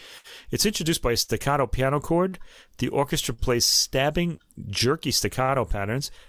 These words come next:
as the trumpet starts its short phrase material.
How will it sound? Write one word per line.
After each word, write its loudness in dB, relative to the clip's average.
as 2
the -4
trumpet 0
starts 0
its -2
short 2
phrase 0
material. 0